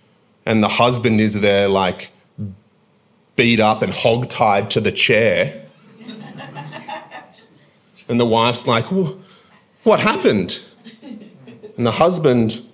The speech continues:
is like, "That baby just overpowered me. I don't know what to tell you. I, it's swift, it's cunning. And it hogtied me to the chair. Its little hands are quite dexterous."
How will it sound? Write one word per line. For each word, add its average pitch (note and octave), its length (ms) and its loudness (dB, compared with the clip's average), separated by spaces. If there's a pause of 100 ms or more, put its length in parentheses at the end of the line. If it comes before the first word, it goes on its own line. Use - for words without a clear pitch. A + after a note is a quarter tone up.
(200)
is A2 120 -4
like, A#2+ 280 2
"That C#3+ 340 -2 (1080)
baby B2+ 420 2
just - 400 -4
overpowered D#3 640 2
me. A2+ 260 0 (1080)
I F#3 60 2
don't G3+ 120 4
know F#3 80 4
what E3 160 2
to E3 80 -6
tell C4 300 4
you. A2 240 2
I, C#3+ 200 2 (640)
it's D3+ 160 2
swift, - 880 -2 (240)
it's D3 200 2
cunning. C#3+ 580 0 (1600)
And E3+ 200 2
it E3 100 4
hogtied F#3 800 2
me D#3+ 220 2
to E3 100 -2
the C#3+ 140 0
chair. G3+ 440 2
Its D#3+ 140 -2
little G3+ 280 4
hands F3+ 420 2
are - 80 -4
quite G3+ 340 0
dexterous." - 720 -2